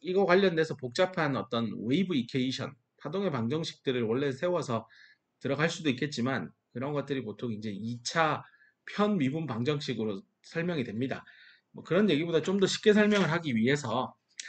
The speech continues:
어, 저런 웨이브 하나가 있고 또 그 옆에 실리콘 원자에서부터 오는 웨이브 하나가 있다라고 합시다. 둘이 중첩되면 어떤 결과가 얻어지죠? 네, 더 높은 파도가 만들어집니다. 즉, 로우, 하이, 로우,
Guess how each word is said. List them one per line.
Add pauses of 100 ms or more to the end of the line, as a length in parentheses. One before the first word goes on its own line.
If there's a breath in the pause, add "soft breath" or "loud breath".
(520 loud breath)
어,
저런
웨이브
하나가
있고 (220)
또
그
옆에
실리콘
원자에서부터
오는
웨이브
하나가
있다라고
합시다.
둘이
중첩되면
어떤
결과가
얻어지죠? (880)
네,
더
높은
파도가
만들어집니다.
즉, (500 loud breath)
로우, (160)
하이, (180)
로우,